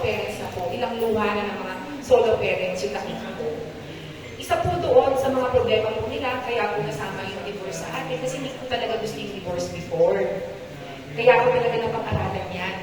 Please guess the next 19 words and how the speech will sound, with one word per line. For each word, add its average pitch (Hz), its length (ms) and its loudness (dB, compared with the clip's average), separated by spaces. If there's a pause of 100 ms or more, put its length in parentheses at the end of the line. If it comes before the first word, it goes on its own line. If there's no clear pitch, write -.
(180)
dahil 202 240 0
dito 202 160 -4
sa - 160 -4
kababahing 175 400 -2
ng 170 160 -6
party 156 280 -6
list - 200 -10
talaga. - 320 -6 (320)
At - 140 -6 (100)
sa 240 80 2
mga 220 240 -2 (120)
experience 202 520 -2
ko - 20 -2 (120)
po, - 20 2 (320)
bilang 240 400 4 (240)
isang 208 320 -2
konsilan 185 400 -2
na 180 80 -2
babae - 400 -4